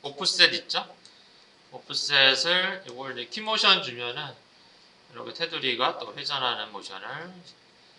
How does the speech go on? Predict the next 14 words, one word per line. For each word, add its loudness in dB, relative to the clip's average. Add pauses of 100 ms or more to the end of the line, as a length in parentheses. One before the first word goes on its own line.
(440)
예, -16
만들 -2
수가 -10
있고요. -18 (2750)
자, 8
그래서 8
뭐 6
이런 8
이제 4 (180)
다양한 4 (680)
도형을 0
활용한 -6
여러 -12
가지 -8